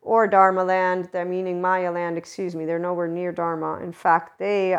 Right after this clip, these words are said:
all on their own have been told that their third eye is blocked. And I was like, "You know what? It's so true," 'cause they have no introspection whatsoever. So to not create a full-on, uh, disclosure of the story,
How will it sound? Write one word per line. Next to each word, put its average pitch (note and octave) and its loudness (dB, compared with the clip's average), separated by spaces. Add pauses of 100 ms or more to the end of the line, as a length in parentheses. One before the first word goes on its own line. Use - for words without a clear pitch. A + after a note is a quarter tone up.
all G#3 6
on A3+ 2
their A3+ 2
own G3 6
have F#3 0
been F#3 -4
told G3 2
that E3+ 0
their E3 0
third G3 -2
eye F#3 8
is F3 0
blocked. E3+ 4
And D#3+ -8
I E3 -4
was E3+ -6
like, E3 -6
"You D#3+ -10
know F3 -4
what? G3 -2
It's E3+ -10
so F3+ -6
true," F#3 -8
'cause E3 -10
they E3+ -8
have D#3+ -8
no E3+ -6
introspection E3+ -10
whatsoever. C#3+ -10 (640)
So - -2 (100)
to G3 -10
not G3 2
create F#3 -2
a E3+ -6
full-on, F3 -4
uh, E3 -8
disclosure G3 -4
of F#3+ -2
the G3+ -2
story, G3 -4